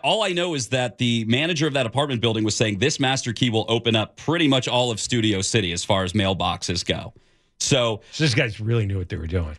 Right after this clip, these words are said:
Speaker 1: it sounds like this whole thing was targeted. And,
Speaker 2: Yeah.
Speaker 1: uh, again, we're, we're trying to figure
Speaker 2: Must
Speaker 1: out more,
Speaker 2: be,
Speaker 1: but just
Speaker 2: mu-, mu-, must be postal workers.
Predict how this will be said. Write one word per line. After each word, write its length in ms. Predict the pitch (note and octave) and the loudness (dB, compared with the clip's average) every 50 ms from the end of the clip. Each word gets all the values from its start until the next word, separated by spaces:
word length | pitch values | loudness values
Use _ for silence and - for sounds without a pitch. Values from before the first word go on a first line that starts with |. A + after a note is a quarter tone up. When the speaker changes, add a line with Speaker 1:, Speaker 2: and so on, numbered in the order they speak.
| - _ | -4 _
Speaker 1:
it 180 | - D#3 D#3+ D3+ | 0 0 0 0
sounds 380 | - - D#3 D3 C#3 C3+ B2 B2 | -4 -2 -2 0 0 -2 0 0
like 160 | B2 A#2 A2+ | -2 -2 0
this 160 | - A#2 - | -2 -2 -2
whole 200 | - - B2+ A2+ | 0 0 0 0
thing 260 | G#2+ - A#2 G#2+ G#2 F#2 | 0 0 0 0 2 0
was 160 | F#2+ F#2 - | -2 -4 -2
targeted. 640 | - A#2 G2+ G2 F#2+ F2+ G2 F#2 F#2+ F#2+ F#2+ F2+ F2+ | 0 0 2 2 0 0 0 2 2 2 2 0 0
And, 420 | - G2 F#2+ F#2+ F#2 F2+ F2+ F2 | 0 2 4 4 4 4 4 2
Speaker 2:
Yeah. 100 | F#2+ F#2 | 2 2
Speaker 1:
uh, 200 | F#2 F#2 F#2 F#2 D2+ D2 - - - | 2 2 2 0 -2 -4 -8 -4 0
again, 300 | - B2+ G#2+ - B2+ A2 | 0 2 2 2 0 0
we're, 180 | G#2+ B2 B2+ G#2+ G2 - | -2 -2 -4 -4 -4 -4
we're 100 | B2+ B2+ | -2 0
trying 220 | - - C3+ A2+ | 2 2 0 0
to 60 | A2 | 0
figure 220 | G#2+ - A#2 G#2 A2+ | -2 -2 0 2 2
Speaker 2:
Must 160 | - - A2 | 0 2 2
Speaker 1:
out 20 | |
more, 180 | A#2+ A#2 A#2 A#2 | 0 0 0 0
Speaker 2:
be, 60 | G#2+ | -2
Speaker 1:
but 140 | B2 A#2+ A#2 | -4 -6 -4
just 360 | - - A3 G#3 D4+ C#4+ - | -2 0 0 0 0 -2 -2
Speaker 2:
mu-, 120 | D3+ F3+ A3 | 0 0 0
mu-, 80 | A#3+ | 2
must 220 | A3 B3+ B3+ B3+ - | 0 -2 -2 0 -2
be 120 | G3 C#3+ | -2 -2
postal 420 | A#2 - C#3 B2+ A2 - - G2+ | 0 0 -2 -2 -2 -4 -8 -8
workers. 480 | F2+ F2 F#2 F2 - - D#2+ - - - | -8 -8 -8 -8 -10 -12 -10 -8 -8 -8